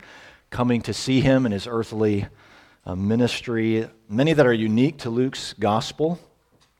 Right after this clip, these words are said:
We've looked at a couple of them already from Luke chapter fifteen. Uh, so we'll break every now and then from the wisdom literature in, uh, Ecclesiastes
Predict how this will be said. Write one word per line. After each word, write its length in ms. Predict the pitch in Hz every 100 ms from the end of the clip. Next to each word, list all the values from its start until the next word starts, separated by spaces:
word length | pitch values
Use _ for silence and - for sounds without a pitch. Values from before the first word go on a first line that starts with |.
| -
We've 160 | 110
looked 160 | 123 131
at 80 | 117
a 40 |
couple 200 | - 127
of 80 | 117
them 140 | 117
already 320 | 110 107 113 113
from 180 | 101
Luke 140 | 104 -
chapter 320 | 117 107 104
fifteen. 800 | 92 120 104 - 123 107 98 95 - - - - _ _ _ -
Uh, 180 | 90
so 140 | 90 110
we'll 100 | 107
break 280 | 113 107 104
every 180 | 104
now 220 | 101 101 101
and 100 | 95
then 220 | 95 92
from 160 | -
the 80 | 95
wisdom 340 | 98 98 101 95
literature 640 | 98 98 - 95 92 92 98
in, 260 | 98 92 90
uh, 300 | 98 85 87
Ecclesiastes 1200 | 95 - 104 95 95 92 92 - 98 92 -